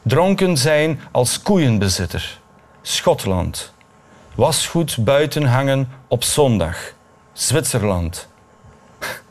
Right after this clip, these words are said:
Een roze broek dragen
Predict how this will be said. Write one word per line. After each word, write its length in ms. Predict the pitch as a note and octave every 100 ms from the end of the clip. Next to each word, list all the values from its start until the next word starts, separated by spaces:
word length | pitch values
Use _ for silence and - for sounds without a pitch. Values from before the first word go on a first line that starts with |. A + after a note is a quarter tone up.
| - _ - - - - - - - - - - -
Een 220 | - C3 B2
roze 440 | F3 G3+ D#3+ D3
broek 260 | D3 F#3 D3
dragen 600 | C#3+ D3+ C#3+ C#3+ D#3